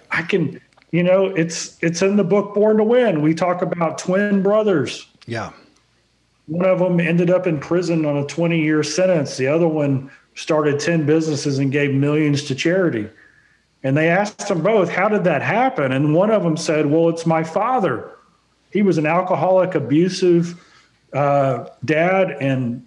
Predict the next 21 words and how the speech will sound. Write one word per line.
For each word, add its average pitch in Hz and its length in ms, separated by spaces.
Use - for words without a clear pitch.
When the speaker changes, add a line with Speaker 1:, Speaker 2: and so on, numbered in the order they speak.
Speaker 1:
and 123 200
husband, 185 640
and 131 240
he 127 80
beat 170 320
us, 190 320
and 135 140
he 139 80
was 131 160
horrible. 165 680
Of 170 140
course 269 360
I'm 190 180
ending 160 260
up 143 160
in 127 140
prison. 123 360
I'm 143 120
just 190 240
like 190 240
him." 185 400